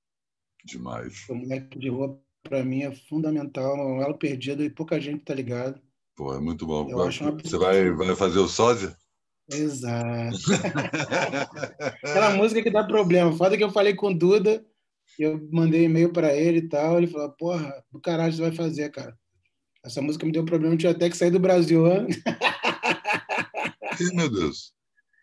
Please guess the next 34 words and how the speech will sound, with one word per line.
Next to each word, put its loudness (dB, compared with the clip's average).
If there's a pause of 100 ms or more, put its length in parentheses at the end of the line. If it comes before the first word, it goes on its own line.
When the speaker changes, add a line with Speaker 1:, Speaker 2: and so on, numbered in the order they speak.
(120)
Speaker 2:
É, 2
essa 2
música -2
é -8
pesada, -2
mano. -2
Porque, -4
pô, -8
você -4
fala 0 (500)
sobre 0
a 0
polícia 4
daquela 2
forma 2
ali, 4
Speaker 1:
Ah, -2
Speaker 2:
mano. 0
Speaker 1:
sim, -2
sim. -6 (100)
Aham. -2 (480)
Speaker 2:
Então, -6
tipo, -4 (760)
é, -8 (600)
ele -12
tá -4
na 0
Inglaterra 2
agora, -6
Duda. -10 (800)
Tipo, -10 (460)
e -10
daí, -4
assim, -8